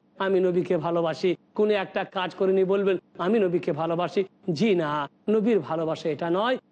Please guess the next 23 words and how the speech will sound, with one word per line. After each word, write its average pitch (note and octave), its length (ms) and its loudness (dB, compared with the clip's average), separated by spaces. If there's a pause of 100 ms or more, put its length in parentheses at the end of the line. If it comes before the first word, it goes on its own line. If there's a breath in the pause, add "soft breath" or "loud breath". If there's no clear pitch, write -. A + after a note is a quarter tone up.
নবীর G#3+ 300 2
ভালোবাসা D#3+ 460 -2
হচ্ছে E3+ 300 0 (240)
যে F#3 100 0
আপনি D#3+ 460 -4
নবী D#3+ 340 0
মুহাম্মদ E3 420 -4
রাসূলুল্লাহ D#3 580 -4 (220)
সাল্লাল্লাহু E3+ 560 -2
আলাইহি D3+ 200 -6
সাল্লামের F3 320 -2 (300)
তরিকাকে G3+ 500 0
অবলম্বন D#3 340 -2
করবেন, A3 280 0 (220)
কারণ F#3+ 180 0
তিনি G3 300 0
ছিলেন C4+ 260 2 (200)
আমাদের F3 460 0
জন্য D#3+ 360 2
আদর্শ। D3+ 540 -2 (440)
"লাকাদ F#3+ 280 -2 (180)
কানা G#3+ 480 0
লাকুম F3 340 0